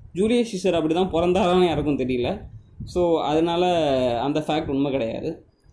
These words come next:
So, நாலாவதா நான் சொன்னேன் இல்லையா, Adidas and Puma, இவங்க ரெண்டு பேரும் அண்ணன் தம்பி அப்படின்னு சொல்லிட்டு, இது actually ரொம்ப உண்மை. ஆனா, நிறைய பேர் இதுதான் ரொம்ப ஃபேக்குன்னு நினைச்சிட்டு இருக்காங்க. Actually, இது உண்மை. அஹ், இவங்க ரெண்டு பேரும்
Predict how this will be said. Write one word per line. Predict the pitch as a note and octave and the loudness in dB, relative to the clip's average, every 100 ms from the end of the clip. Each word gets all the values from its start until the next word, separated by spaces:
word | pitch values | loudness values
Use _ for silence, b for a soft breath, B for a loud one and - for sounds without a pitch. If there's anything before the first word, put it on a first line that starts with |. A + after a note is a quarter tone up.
| - - | -20 -4
So, | E3 | 0
நாலாவதா | D#3 E3+ G3+ G3+ F#3+ | 2 2 2 2 2
நான் | F3 | 2
சொன்னேன் | D#3 D3 D3 | 0 0 0
இல்லையா, | B2+ C3 B2+ | 0 0 0
Adidas | B2+ D#3 D#3 D3 | 0 0 0 -2
and | C3+ C3+ | -4 -4
Puma, | C3+ A#2+ | -2 -2
இவங்க | A#2+ B2+ | -2 -2
ரெண்டு | B2+ | 0
பேரும் | C3+ C3 | 0 0
அண்ணன் | B2 C#3+ | 0 -2
தம்பி | B2+ B2 A2+ | -2 -2 -2
அப்படின்னு | A#2+ | -4
சொல்லிட்டு, | A#2+ A2 - - | -6 -10 -10 -2
இது | D3+ F#3+ | 2 2
actually | F#3 F#3 F#3+ F#3+ | 0 0 2 4
ரொம்ப | D#3+ D#3 E3 | 2 4 2
உண்மை. | D3+ D3+ C#3 | 4 4 4
ஆனா, | D3 D#3+ F#3 | 0 0 2
நிறைய | C3+ D#3 E3 | 2 2 0
பேர் | E3+ | 0
இதுதான் | D#3+ D3+ F3+ F#3 G3+ | 0 0 2 2 2
ரொம்ப | F3 D#3+ D#3+ | 2 2 2
ஃபேக்குன்னு | F3 E3+ D3+ | 0 0 0
நினைச்சிட்டு | C3 C#3 B2 | -2 -4 -4
இருக்காங்க. | B2 A#2+ A#2+ | -4 -4 -4
Actually, | D3 E3+ D#3+ | -4 0 0
இது | D#3 E3 | 2 2
உண்மை. | D3+ D3 C3+ - b b b _ | 2 0 -2 -8 b b b _
அஹ், | C#3+ C#3 C3+ | -4 -2 0
இவங்க | D3+ D#3 | 0 2
ரெண்டு | D#3 D3 | 0 0
பேரும் | F3 E3 | 0 0